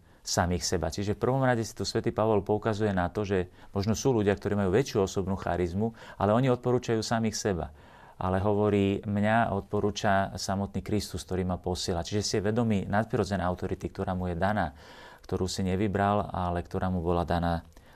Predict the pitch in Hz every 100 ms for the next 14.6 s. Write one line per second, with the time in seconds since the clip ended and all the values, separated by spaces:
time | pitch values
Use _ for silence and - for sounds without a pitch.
0 | - 92 87 85 82 85 78 73 - _
1 | - - - - - - - - _ _
2 | - 98 92 95 107 113 107 101 110 113
3 | 98 - 92 - 104 101 101 98 98 -
4 | 101 107 104 98 92 98 101 98 95 101
5 | 127 131 - 139 - 120 135 131 120 123
6 | - 131 120 107 101 - - - - 90
7 | 92 - 120 147 156 - 170 117 - 107
8 | 117 107 127 127 156 175 208 - - -
9 | 104 - - 110 127 135 - 160 170 170
10 | - - - 104 127 143 - 113 117 104
11 | - - 82 - - - - - - 98
12 | 104 - - 139 156 160 120 107 90 123
13 | 120 107 98 - 92 98 87 - 92 90
14 | 92 85 80 80 82